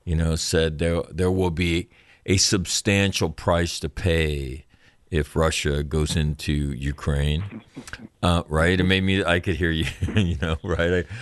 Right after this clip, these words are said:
I, I could hear you in my head snickering, um, at the, uh, at the diplomatic class, as you do so often,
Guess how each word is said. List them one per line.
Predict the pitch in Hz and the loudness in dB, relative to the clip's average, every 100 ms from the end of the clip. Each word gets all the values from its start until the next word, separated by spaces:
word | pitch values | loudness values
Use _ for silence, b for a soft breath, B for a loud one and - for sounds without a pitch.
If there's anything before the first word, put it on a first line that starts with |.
| 123 B | -10 B
I, | 101 | 0
I | |
could | 117 | 2
hear | 107 110 | 2 2
you | 107 104 | 2 2
in | 107 95 | 2 2
my | 92 | 0
head | 92 98 98 85 | 2 4 2 0
snickering, | 80 - - 90 90 95 90 76 71 71 80 90 B B B B - | -8 -10 -6 0 0 0 0 0 0 -2 -4 -10 B B B B -2
um, | 87 90 90 85 82 90 | 2 2 2 0 -2 -2
at | 87 85 - | 0 0 2
the, | 87 82 85 - | 0 2 0 0
uh, | 85 82 80 | -2 0 -2
at | 82 | -2
the | 92 | -2
diplomatic | 73 87 - 80 80 78 - | 0 -2 0 0 2 0 -4
class, | - 76 82 95 | -4 0 0 0
as | 87 85 | -2 -2
you | |
do | 73 76 | -4 -4
so | 73 80 | -4 -2
often, | 71 73 73 87 92 110 | -2 -2 -4 -4 -4 -4